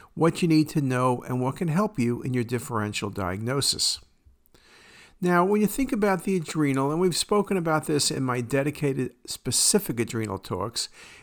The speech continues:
incidental adrenal nodules are quite common, occurring about six percent of the population in a large autopsy series and about four percent of all abdominal C T scans.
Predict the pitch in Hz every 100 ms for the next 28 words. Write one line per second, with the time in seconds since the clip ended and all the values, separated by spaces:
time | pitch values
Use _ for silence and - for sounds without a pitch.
0 | - 196 208 254 180 175 180 175 - 139
1 | 143 160 127 113 117 123 131 117 120 -
2 | - 127 123 - - 120 107 117 120 -
3 | 131 127 123 120 110 - - 170 - 151
4 | - 151 139 151 143 135 165 139 123 110
5 | 147 202 - - - - - - 147 131
6 | 127 123 117 - 123 123 123 123 165 -
7 | - 117 123 120 147 139 143 151 - 247
8 | 247 240 175 - 156 131 147 139 127 117
9 | 110 117 120 104 - 104 - 117 - 214
10 | 190 82 - -